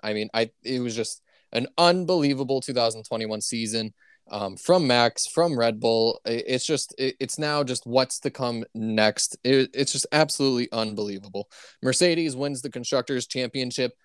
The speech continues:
Um, what could have happened if Sergio Perez didn't get a retirement in the race? But, I mean, just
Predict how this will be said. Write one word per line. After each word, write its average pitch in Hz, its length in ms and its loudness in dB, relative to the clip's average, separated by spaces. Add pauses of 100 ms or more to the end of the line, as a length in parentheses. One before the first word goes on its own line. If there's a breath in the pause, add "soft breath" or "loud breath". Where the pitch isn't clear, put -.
(240)
Um, 110 300 -6
what 156 220 2
could 190 100 -2
have 170 80 0
happened 147 420 -2
if 139 140 -6
Sergio 135 400 0
Perez 135 400 2
didn't 135 240 -6
get 131 140 0
a 127 160 0
retirement 123 480 -4
in 117 100 -8
the 117 80 -4
race? 117 340 -4
But, 120 260 4
I 117 140 -4
mean, 117 200 -6 (140)
just 139 260 -4